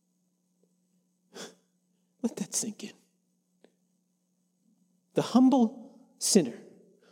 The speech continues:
who became a Christian this morning is greater than the greatest prophet who's ever lived.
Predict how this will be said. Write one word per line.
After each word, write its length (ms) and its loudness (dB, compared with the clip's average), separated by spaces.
who 100 6
became 340 6
a 60 2
Christian 580 4
this 320 4
morning 400 8
is 200 6
greater 500 6
than 200 6
the 60 8
greatest 520 6
prophet 340 2
who's 180 0
ever 180 4
lived. 380 -8